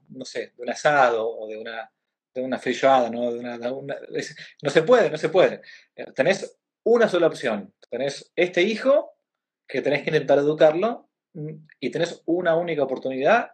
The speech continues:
No tenés un manual, no, no hay un manual, ¿no? Entonces, tenés que largarte como, como, como se pueda.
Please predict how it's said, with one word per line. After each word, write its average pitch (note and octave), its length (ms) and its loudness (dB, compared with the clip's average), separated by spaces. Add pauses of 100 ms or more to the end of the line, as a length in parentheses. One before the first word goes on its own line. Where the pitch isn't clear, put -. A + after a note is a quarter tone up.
No C#3 140 -6
tenés C#3+ 220 -2
un C3 100 -6
manual, D3 560 0
no, B2+ 140 -16
no B2 80 -10
hay B2+ 80 -8
un B2 80 -12
manual, C3+ 420 -4 (120)
¿no? G#3 220 -16 (280)
Entonces, - 480 -8 (760)
tenés C3+ 200 0
que D3+ 60 -2
largarte C3+ 380 4
como, A#2+ 220 -2
como, A2+ 460 -4
como B2 180 -10
se C3+ 100 -10
pueda. A2+ 360 -4